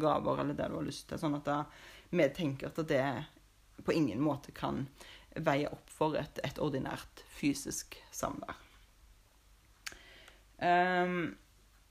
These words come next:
i august, eh, da er jo styret i full gang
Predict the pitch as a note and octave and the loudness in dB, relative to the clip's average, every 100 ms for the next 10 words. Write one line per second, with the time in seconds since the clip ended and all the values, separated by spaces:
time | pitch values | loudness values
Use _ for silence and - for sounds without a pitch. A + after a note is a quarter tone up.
0 | _ _ - _ _ - - G3 G3+ G3 | _ _ -20 _ _ -20 -4 2 2 2
1 | G3 F#3+ E4 - - - - A3+ F3 F3+ | 0 -2 -4 -6 -14 -14 -6 0 2 2
2 | E3+ E3 F3 D3+ E3 E3+ F#3 - D#3+ C3+ | 0 2 4 4 4 4 0 0 0 0
3 | C3+ D#3 - - - E3 D#3 D#3 C#3+ D#3 | -2 -2 -4 -10 -2 2 4 2 0 2